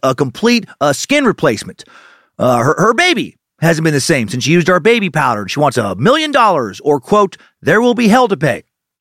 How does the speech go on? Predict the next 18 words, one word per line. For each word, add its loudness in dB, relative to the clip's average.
Tylenol 0
made 2
her 2
headache 2
so 0
much -2
worse 2
she 0
had 2
to -2
knock 0
herself 0
unconscious 0
just -10
to -12
get -2
to 0
sleep. 0